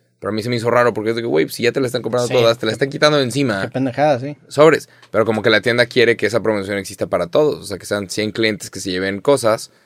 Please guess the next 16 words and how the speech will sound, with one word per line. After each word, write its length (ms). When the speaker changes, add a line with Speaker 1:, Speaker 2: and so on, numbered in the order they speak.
Speaker 1:
y 100
no 180
un 220
solo 180
cliente 440
y 80
los 120
demás 220
lleguen 300
y 80
digan, 240
"Ah, 160
aquí 160
no 80
hay 80
nada". 340